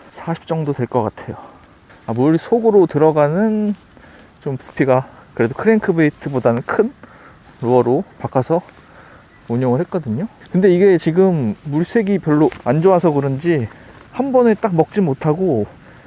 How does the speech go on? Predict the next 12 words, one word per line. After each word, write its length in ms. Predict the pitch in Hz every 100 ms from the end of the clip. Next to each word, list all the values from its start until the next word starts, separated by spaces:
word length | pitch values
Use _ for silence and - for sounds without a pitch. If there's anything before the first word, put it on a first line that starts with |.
| - - -
몇 240 | 147 -
번 320 | 196 175 143 -
따라오면서 760 | - 262 285 190 170 165 233 311 - - - -
바이트를 420 | 139 156 - 156
했어요. 320 | 170 - 107
지금 300 | 92 - 120 - - - - -
계속 300 | - 143 131 - - -
먹진 360 | 135 - 190
못하고 480 | 143 - 147 160 202
계속 260 | - 143 -
따라는 380 | 190 208 190
오고, 320 | 123 110 165